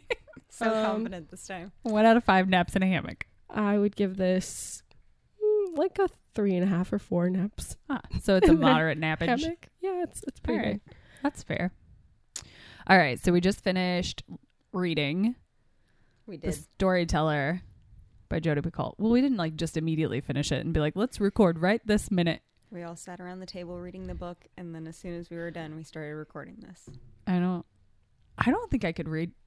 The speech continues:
Speaker 3: record that fresh, like, straight out of a book. If I, like, just put it down and was like, "Let's talk about it."
Speaker 1: Yeah, because I would be
Speaker 2: I have to think alone <laughs> for a little
Speaker 1: Yeah.
Speaker 2: bit.
Speaker 3: Yeah, I need,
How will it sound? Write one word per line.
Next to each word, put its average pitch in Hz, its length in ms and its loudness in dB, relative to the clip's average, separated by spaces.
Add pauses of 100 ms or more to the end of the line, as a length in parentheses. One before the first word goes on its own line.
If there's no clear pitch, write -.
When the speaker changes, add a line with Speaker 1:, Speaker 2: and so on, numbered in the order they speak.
(140)
Speaker 3:
record 165 400 0
that 143 240 0
fresh, - 440 -6 (520)
like, 180 160 -4
straight 170 320 -2
out 160 120 2
of 160 60 -2
a 160 60 -2
book. 156 300 -2 (840)
If 185 140 -2
I, 185 80 2
like, 165 180 0
just - 200 -8
put 175 120 -4
it 165 80 -8
down 160 220 -2
and 165 80 -6
was 160 100 -8
like, 143 200 -6
"Let's 160 260 -2
talk - 240 -2
about 76 240 -8
it." - 160 -10 (720)
Speaker 1:
Yeah, 180 240 -12 (240)
because - 600 -12
I 160 140 -8
would 156 240 -14
be 165 240 -12 (500)
Speaker 2:
I 262 40 -12
have 254 160 -16
to 214 100 -12
think 175 300 -14
alone 180 420 -8
<laughs> - 0 -
for - 200 10
a - 100 4
little 285 280 -2
Speaker 1:
Yeah. 254 420 -2
Speaker 2:
bit. - 140 -12 (100)
Speaker 3:
Yeah, 349 120 4
I 190 120 2
need, 254 100 2